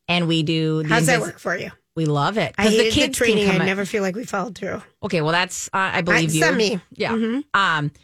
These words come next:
Speaker 1: but we have it where you can put the little device in the kitchen, so they can't come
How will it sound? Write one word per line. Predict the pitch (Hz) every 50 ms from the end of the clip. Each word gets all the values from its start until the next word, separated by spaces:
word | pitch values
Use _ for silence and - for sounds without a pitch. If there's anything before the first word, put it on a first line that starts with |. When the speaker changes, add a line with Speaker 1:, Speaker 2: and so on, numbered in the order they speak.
| _ -
Speaker 1:
but | _ 208
we | 220 262
have | 269 262 247 240
it | 247 -
where | - 214 202 202
you | 202 196
can | 185 208 202
put | - 202 -
the | - 196
little | 208 196 196
device | 175 180 156 170 156 165 175 170 -
in | - 160 160
the | 147
kitchen, | - - 180 165 - - 247 269 302 349 359 - - _
so | - - - 196 185 175
they | 165 185 185 175
can't | 170 214 202 - -
come | - - 180 170 165 165